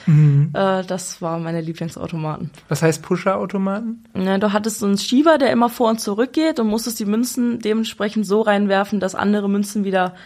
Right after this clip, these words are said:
Speaker 2: entweder rausgeschoben werden, dass du weiterspielen kannst, oder in ein Loch ge-, f-, geschoben werden, wo du dann Punkte sammeln kannst, weil Punkte rauskommen.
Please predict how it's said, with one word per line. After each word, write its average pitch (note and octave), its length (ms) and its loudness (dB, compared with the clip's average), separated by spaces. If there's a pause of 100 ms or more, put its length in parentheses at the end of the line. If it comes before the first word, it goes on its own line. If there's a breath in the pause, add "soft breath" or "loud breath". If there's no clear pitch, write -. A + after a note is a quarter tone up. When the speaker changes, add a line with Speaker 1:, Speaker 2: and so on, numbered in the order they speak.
(520 loud breath)
Speaker 2:
entweder G3 340 2
rausgeschoben C#4 720 0
werden, C#4+ 220 2
dass B3+ 140 0
du G3+ 80 -2
weiterspielen C4 540 -2
kannst, C4 260 -2
oder A#3 200 2
in G#3+ 60 2
ein G3 60 0
Loch G#3+ 220 -2
ge-, A#3+ 100 -2
f-, - 360 -12 (200)
geschoben G#3+ 480 -4
werden, G#3+ 340 4 (220 loud breath)
wo G#3 100 0
du G#3 80 2
dann G3+ 160 2
Punkte G3+ 340 0
sammeln F3 280 -6
kannst, F#3+ 240 -10
weil F3+ 80 -4
Punkte F3 300 -4
rauskommen. E3 500 -8